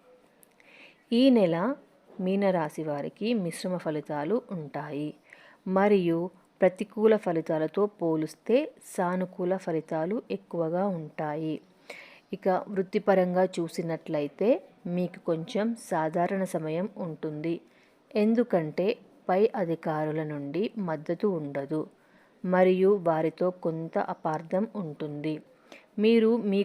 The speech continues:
కోపం మరియు నిరాశని నియంత్రించుకోవాలి, ఎందుకంటే ఇది మరిన్ని సమస్యలను కలిగిస్తుంది. ఇతర సహోద్యోగుల పనిలో జోక్యం చేసుకోవద్దు, ఎందుకంటే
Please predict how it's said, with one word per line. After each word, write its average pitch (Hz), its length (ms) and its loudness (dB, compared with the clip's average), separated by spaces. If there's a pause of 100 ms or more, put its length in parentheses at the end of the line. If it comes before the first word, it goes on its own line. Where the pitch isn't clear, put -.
(160)
కోపం 180 340 2 (140)
మరియు 170 340 0 (200)
నిరాశని 170 600 -4 (120)
నియంత్రించుకోవాలి, 165 1300 -4 (680)
ఎందుకంటే 208 760 2 (220)
ఇది 185 160 0 (140)
మరిన్ని 175 520 0
సమస్యలను 165 680 -4 (300)
కలిగిస్తుంది. 156 800 -4 (760)
ఇతర 233 240 4 (160)
సహోద్యోగుల 175 840 2 (320)
పనిలో 175 360 0 (160)
జోక్యం 170 440 -2 (140)
చేసుకోవద్దు, 151 920 -4 (600)
ఎందుకంటే 196 680 4